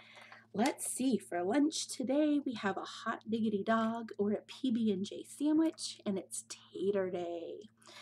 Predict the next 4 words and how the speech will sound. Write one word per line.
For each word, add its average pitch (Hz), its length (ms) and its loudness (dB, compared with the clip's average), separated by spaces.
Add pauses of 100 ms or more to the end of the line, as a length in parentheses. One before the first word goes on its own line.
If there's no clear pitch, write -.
(500)
Tomorrow, 196 1900 2 (460)
we 208 360 4
have 185 460 0 (100)
a 180 140 0